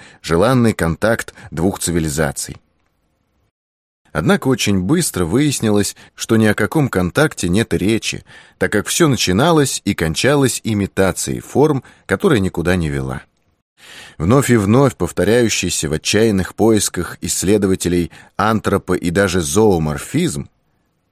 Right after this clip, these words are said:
усматривал в самых разных творениях живого океана мыслительные органы или даже конечности, за которые ученые Маартенс, Экканаи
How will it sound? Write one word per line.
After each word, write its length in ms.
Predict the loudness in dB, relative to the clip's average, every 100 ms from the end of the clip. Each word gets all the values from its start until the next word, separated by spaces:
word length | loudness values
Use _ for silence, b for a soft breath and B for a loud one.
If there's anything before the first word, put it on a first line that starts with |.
| _ _ _
усматривал 580 | -4 0 0 2 2 2
в 80 | 0
самых 460 | 0 2 2 0
разных 400 | 0 0 0 -4
творениях 500 | -2 0 2 2 0
живого 400 | -2 0 0 0
океана 640 | -2 -4 0 0 2 -2 B B -2
мыслительные 720 | 0 2 2 2 2 2 0
органы 680 | 2 4 4 2 0 -2 -6 b b
или 180 | 0 4
даже 260 | 4 2
конечности, 960 | 0 0 2 4 2 0 -2 -2 -4 -8 B B
за 120 | -8 -4
которые 380 | 0 2 2
ученые 680 | 2 -2 2 2 2 0 -4 -12 _ -4
Маартенс, 880 | 0 2 2 0 -2 -4 -4 -6 -8
Экканаи 800 | -8 -8 -4 -2 0 2 0 -2